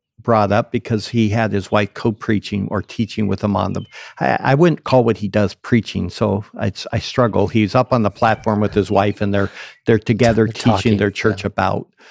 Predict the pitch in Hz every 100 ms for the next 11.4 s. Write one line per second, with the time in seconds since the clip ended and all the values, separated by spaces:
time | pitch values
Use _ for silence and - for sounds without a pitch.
0 | - _ - 101 98 95 98 85 _ _
1 | _ _ - 107 110 92 92 - - -
2 | - 110 110 - 139 127 110 104 - 117
3 | 117 - - - 127 113 113 - - 107
4 | - 117 - 110 - 107 101 98 95 -
5 | - - - - 107 107 160 139 104 113
6 | 117 101 110 104 - 113 104 - 101 -
7 | 104 101 104 - 123 - - - - 76
8 | 104 139 120 95 90 101 - - - 110
9 | 95 90 _ _ 104 92 - - - 135
10 | 131 - 101 101 _ - - - - -
11 | 123 110 104